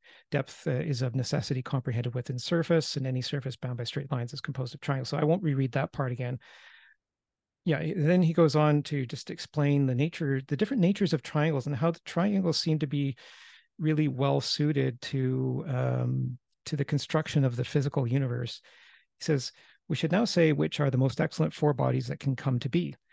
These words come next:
They are quite unlike each other, though some of them are capable of breaking up and turning into others, and vice versa.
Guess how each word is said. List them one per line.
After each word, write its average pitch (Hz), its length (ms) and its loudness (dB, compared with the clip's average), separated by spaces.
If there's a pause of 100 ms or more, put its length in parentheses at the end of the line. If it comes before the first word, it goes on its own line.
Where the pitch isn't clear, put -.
(280)
They 151 80 2
are 160 80 2
quite 190 340 0
unlike 147 340 2
each 151 160 -4
other, 165 280 -2 (340)
though 147 100 2
some 160 220 2
of 190 80 6
them 170 140 6
are 156 100 2
capable 147 440 0
of 120 100 -2
breaking 143 300 0
up 143 140 -4
and 127 120 -4
turning 151 260 2
into 165 220 -2
others, 139 440 -4 (220)
and 156 120 4
vice 139 220 2
versa. 147 400 -2